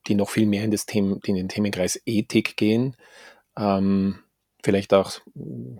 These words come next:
soll man sagen, so soziales Umfeld, also Markt mal aus einer anderen Richtung betrachtet, weil, so wie du erwähnst, die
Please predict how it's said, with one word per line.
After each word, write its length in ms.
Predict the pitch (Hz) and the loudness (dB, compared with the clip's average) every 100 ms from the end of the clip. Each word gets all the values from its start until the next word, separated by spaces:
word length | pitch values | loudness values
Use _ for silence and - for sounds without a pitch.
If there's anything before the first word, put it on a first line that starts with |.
| - | -20
soll 160 | - 101 | -10 -8
man 40 | |
sagen, 240 | 90 98 98 | -4 -4 -2
so 120 | 98 | -2
soziales 680 | - 101 - 85 113 120 - | 0 -2 0 0 2 2 2
Umfeld, 440 | 131 117 - 113 | 0 0 2 4
also 140 | 104 101 | 4 2
Markt 420 | 95 85 98 - | 4 4 2 0
mal 160 | 101 92 | 0 0
aus 120 | 104 | 0
einer 140 | 92 | -2
anderen 220 | 92 101 | 0 -2
Richtung 320 | 104 101 - 104 | -2 -4 -2 -4
betrachtet, 600 | 107 98 98 - 104 - | -4 -4 -8 -2 -2 0
weil, 260 | 117 95 - - - - | -2 -4 -8 -20 -20 -16
so 200 | - 104 | -4 0
wie 60 | |
du 100 | 98 | 6
erwähnst, 480 | 101 95 95 101 - | 6 6 2 0 0
die 340 | 98 92 98 | 0 2 0